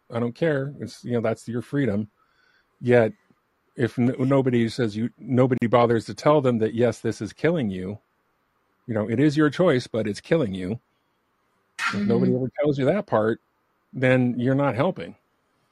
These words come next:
Speaker 2: Yeah, I th-, I think when we, we're, we're,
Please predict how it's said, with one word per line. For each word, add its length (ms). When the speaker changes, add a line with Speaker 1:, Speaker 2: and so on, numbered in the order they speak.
Speaker 2:
Yeah, 340
I 120
th-, 140
I 160
think 340
when 220
we, 340
we're, 420
we're, 280